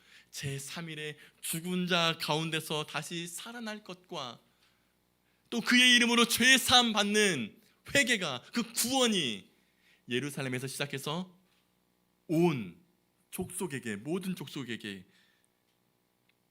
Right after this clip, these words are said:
우리는 이 일의 증인입니다.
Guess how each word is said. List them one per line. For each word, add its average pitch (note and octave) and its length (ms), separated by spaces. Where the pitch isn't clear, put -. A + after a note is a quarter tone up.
우리는 A#2 360
이 A#2 120
일의 A#2 300
증인입니다. A#2 720